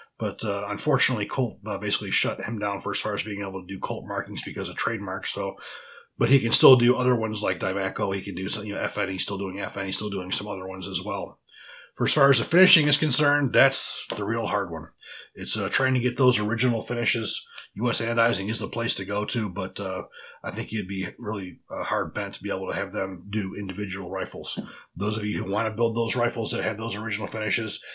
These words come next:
you're gonna have to go with Nodak Spud for as far as to get the proper finish.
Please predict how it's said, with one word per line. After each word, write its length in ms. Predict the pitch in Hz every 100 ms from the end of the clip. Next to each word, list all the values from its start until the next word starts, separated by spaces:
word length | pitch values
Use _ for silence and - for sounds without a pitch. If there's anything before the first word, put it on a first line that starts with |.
| -
you're 180 | - 92
gonna 60 | 101
have 120 | 98
to 60 |
go 140 | 101 101
with 140 | 95
Nodak 320 | 101 92 92
Spud 340 | - - 98 95
for 80 | 95
as 80 |
far 220 | - 95 95
as 80 |
to 120 | - 95
get 120 | 98
the 80 | -
proper 340 | 107 92 98
finish. 420 | - 104 101 -